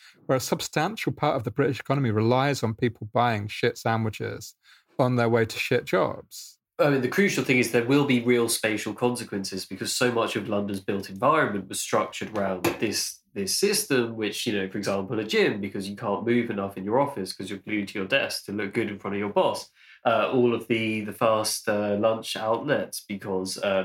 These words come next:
Speaker 2: because, you know, for all the reasons we just discussed. So, I mean, when you think we, we, we were optimistic about London,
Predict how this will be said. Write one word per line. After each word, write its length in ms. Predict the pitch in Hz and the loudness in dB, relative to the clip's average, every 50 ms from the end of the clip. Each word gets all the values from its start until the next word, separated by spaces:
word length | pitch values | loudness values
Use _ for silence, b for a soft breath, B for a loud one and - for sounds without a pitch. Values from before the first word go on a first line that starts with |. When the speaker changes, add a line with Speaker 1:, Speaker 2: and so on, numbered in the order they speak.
| 92 | -2
Speaker 2:
because, 280 | 101 104 98 101 95 98 | -6 -8 -6 -6 -6 -6
you 80 | 104 | -4
know, 160 | 101 95 92 - | -4 -4 -6 -6
for 140 | - 107 | -6 -4
all 80 | 104 101 | -4 -4
the 80 | 101 101 | -2 -2
reasons 280 | 101 101 98 101 - | -4 -4 -4 -6 -8
we 80 | 107 101 | -10 -8
just 220 | 98 107 98 - | -6 -6 -6 -6
discussed. 460 | - - - 151 117 90 - - - B B B B B B | -6 -2 0 0 0 0 -2 -6 -12 B B B B B B
So, 120 | - - 127 | 0 2 2
I 280 | 120 117 123 135 131 | 4 4 2 2 2
mean, 160 | 123 123 123 123 | 2 2 4 4
when 140 | 139 131 | 2 2
you 60 | 131 123 | 2 2
think 220 | - 156 143 139 | 2 2 4 4
we, 200 | 139 143 143 147 | 2 4 4 4
we, 120 | 127 131 | 2 4
we 120 | - 139 131 | 4 2 2
were 180 | 131 120 123 120 | 2 2 2 0
optimistic 580 | 139 135 - 127 113 143 160 - - 151 - | 0 -2 -2 -2 0 0 0 2 2 0 0
about 260 | 123 101 101 92 - 101 | 0 0 0 0 0 0
London, 380 | 98 98 92 95 95 92 95 | -2 -2 -2 -4 -6 -8 -8